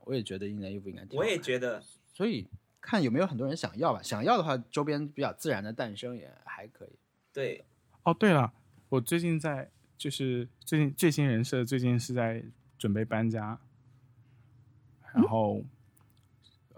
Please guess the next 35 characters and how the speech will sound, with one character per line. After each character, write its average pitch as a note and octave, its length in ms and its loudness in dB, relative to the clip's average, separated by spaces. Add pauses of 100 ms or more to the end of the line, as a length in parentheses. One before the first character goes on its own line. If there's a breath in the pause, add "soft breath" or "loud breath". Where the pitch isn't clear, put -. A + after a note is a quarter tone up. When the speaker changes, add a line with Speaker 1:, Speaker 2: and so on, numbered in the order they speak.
(100)
Speaker 3:
呃， A2 240 0
我， A#2 220 -2
我 G#2+ 140 0
的 A2+ 100 -2
公 C3+ 260 -2
寓 B2+ 260 0
就 A#2 140 -4
是， G#2+ 480 -6 (300)
嗯， G2 540 -8 (580)
这 C#3+ 100 2
个 C3 60 4
月 C3+ 100 4
月 C3 180 4
底 G#2 160 -2
结 F2+ 220 -8
束， F#2+ 280 -8
然 F#2+ 100 -10
后 F#2+ 100 -6
我 F2+ 100 -4
的 F#2 120 -10 (580)
下 C3+ 240 0
一 A2+ 40 4
个 G#2+ 60 4
公 A2 220 2
寓 A2 80 4
是 G#2+ 140 -8
八 A2 160 0
月 A2+ 120 2
一 G#2+ 120 -2
号 A#2 160 -2
开 G#2+ 200 -10
始， - 220 -14
所 A2+ 180 -6
以 A2 60 -2
说 A2 260 -4